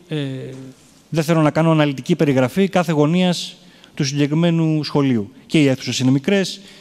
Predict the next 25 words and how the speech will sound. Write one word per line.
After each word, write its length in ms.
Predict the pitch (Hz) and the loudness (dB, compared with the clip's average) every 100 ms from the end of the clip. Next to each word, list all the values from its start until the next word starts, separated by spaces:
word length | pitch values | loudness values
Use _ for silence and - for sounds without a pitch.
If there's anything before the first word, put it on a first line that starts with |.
| - | -6
και 120 | 160 | -4
συνολικά 340 | 151 147 170 | 0 0 0
το 100 | 175 | -2
κτίριο 300 | 151 185 175 | -2 0 2
είναι 300 | 160 170 170 156 - | 2 0 -4 -8 -8
ακατάλληλο. 600 | 139 139 127 113 101 101 - - - - - - - - - - _ - | -4 -2 0 -2 -4 -12 -18 -20 -20 -20 -20 -20 -20 -20 -20 -20 _ -2
Δεν 200 | 151 226 | 2 4
είναι 140 | 220 | 2
το 80 | 180 | 2
μοναδικό 720 | 160 147 127 113 139 117 95 - - _ _ _ - | 2 2 0 0 2 0 -4 -16 -20 _ _ _ -8
νηπιαγωγείο 680 | - 139 143 127 127 123 139 | -2 0 2 2 0 2 0
στο 140 | 120 135 | 2 0
Ήλιον 500 | 127 123 117 107 113 - | 2 2 2 0 -6 -6
που 100 | 139 | 0
έχει 260 | 143 135 117 | 0 0 -8
θέματα 680 | - 135 123 113 107 107 98 | -4 -2 0 -2 -4 -6 -6
στεγαστικά. 760 | - 120 113 - 113 113 135 147 _ _ - - | -6 -4 -4 -4 -2 -2 -2 -10 _ _ -20 -6
Έχω 180 | 170 170 | 0 0
ξαναναφέρει 540 | 143 151 147 - 175 | 0 0 0 0 0
εδώ 140 | 147 143 | 0 -2
στο 100 | 143 | -2
Δημοτικό 320 | 139 123 160 | 0 0 -2
Συμβούλιο 400 | 143 131 170 190 | -2 0 0 0
πολλά 220 | 180 170 | 0 0
παραδείγματα 720 | 156 131 131 180 180 202 202 | 0 0 0 -2 0 0 -2